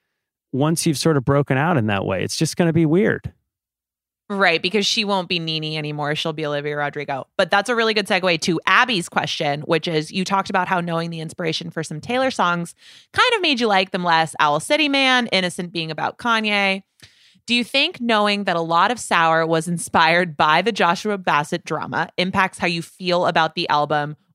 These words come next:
Speaker 2: or any of the songs?
Speaker 1: No, but it, it, the Owl City reference is exactly how I feel about Joshua Bassett's song and, and the
Speaker 2: I have
Speaker 1: Sabrina
Speaker 2: much more
Speaker 1: Carpenter's.
Speaker 2: affection for Owl City songs than I do for Lie, Lie, Lie.
Speaker 1: Well, I do, I do too. My point is just, like, when the dude wrote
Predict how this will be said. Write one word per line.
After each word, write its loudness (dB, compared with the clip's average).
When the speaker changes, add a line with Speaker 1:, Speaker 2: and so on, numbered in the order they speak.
Speaker 2:
or -2
any -4
of -10
the -8
songs? -14
Speaker 1:
No, 6
but 2
it, 0
it, 2
the 0
Owl 6
City 2
reference 4
is 0
exactly 2
how 4
I 4
feel 2
about 4
Joshua 4
Bassett's 0
song 0
and, 2
and 4
the 2
Speaker 2:
I 4
have 8
Speaker 1:
Sabrina 6
Speaker 2:
much 2
more 6
Speaker 1:
Carpenter's. 6
Speaker 2:
affection 2
for 2
Owl 4
City 2
songs 0
than 0
I 0
do -4
for 0
Lie, 2
Lie, 2
Lie. 0
Speaker 1:
Well, 8
I 8
do, 4
I 4
do 4
too. 2
My 2
point 2
is 0
just, -2
like, 2
when 2
the 0
dude 0
wrote 2